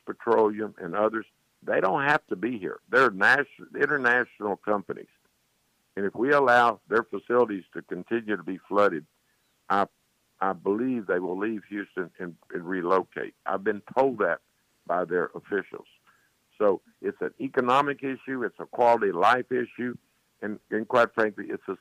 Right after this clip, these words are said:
safety issue. There were, there were lives lost during Harvey, and we will have future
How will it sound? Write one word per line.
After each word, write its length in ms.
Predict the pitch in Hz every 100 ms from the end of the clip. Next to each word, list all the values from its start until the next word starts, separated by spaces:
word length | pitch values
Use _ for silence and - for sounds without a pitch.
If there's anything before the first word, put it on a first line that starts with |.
| -
safety 440 | 113 - 80 -
issue. 340 | 87 - - - _ _ _ _ _ -
There 140 | 98
were, 180 | 92 90 -
there 120 | 92
were 140 | 90
lives 420 | 95 117 120 117 -
lost 380 | - 104 110 101 -
during 260 | 101 92 85 -
Harvey, 400 | 107 104 - - _ _ _ _ _ 82
and 220 | 87 85
we 140 | 113
will 260 | 113 160 139
have 220 | 123 95 _ _ -
future 340 | 107 - 85